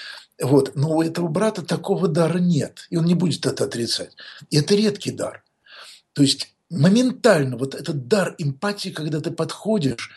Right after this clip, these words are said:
и многие люди подходили к отцу Александру Меню и, и, и с недоверием, потому что, ну, слишком красивый, слишком умный, слишком веселый.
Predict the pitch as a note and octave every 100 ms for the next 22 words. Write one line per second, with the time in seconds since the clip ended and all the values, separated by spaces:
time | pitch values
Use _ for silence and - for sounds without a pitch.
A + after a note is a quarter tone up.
0 | - - - - C#3 F3 F#3 D3 E3+ G3+
1 | D3 C#3 - E3 A#3 F3 C#3+ C3+ - C#3
2 | C3+ D#3 C#3+ D#3+ F3+ G3 D#3+ D3 D#3 D3+
3 | - F3 F3+ F3 E3 - - F3 E3+ E3+
4 | F3 E3+ F3 F3+ G3 F#3+ A#3 F3+ C#3 E3+
5 | - A3 - B3+ - A3+ G#3 G#3 G3 -
6 | F#3+ F3 D#3+ - G3 D3+ - F#3+ F3 E3
7 | D3+ C#3 C3 - - - - - F#3+ G3+
8 | - F#3+ F3 - F3+ B2+